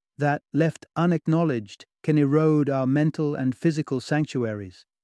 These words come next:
Confronted with trauma, our minds often spiral into the abyss of why,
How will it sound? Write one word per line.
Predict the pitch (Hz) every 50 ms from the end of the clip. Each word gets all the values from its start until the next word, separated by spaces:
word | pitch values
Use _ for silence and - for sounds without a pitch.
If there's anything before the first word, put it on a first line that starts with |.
| _ _ _ _ _ _ _ _ _ _ _ _ _ _ _ _ _ _ _ _ _ -
Confronted | - 170 160 - 196 208 208 - 190 170
with | 156 151 143 -
trauma, | - - 170 180 180 175 151 131 107 101 - _ _ _ _ _ _
our | - 170 185
minds | 190 190 196 196 190 196 185 160
often | 180 175 180 185 160 - 170 156 151
spiral | 139 - - - 180 175 180 185 175 151 143 135 135
into | 143 143 139 - 147
the | 135 143 139
abyss | 131 127 147 170 165 147 - -
of | 123 110
why, | 123 120 143 156 156 147 131 113 104 98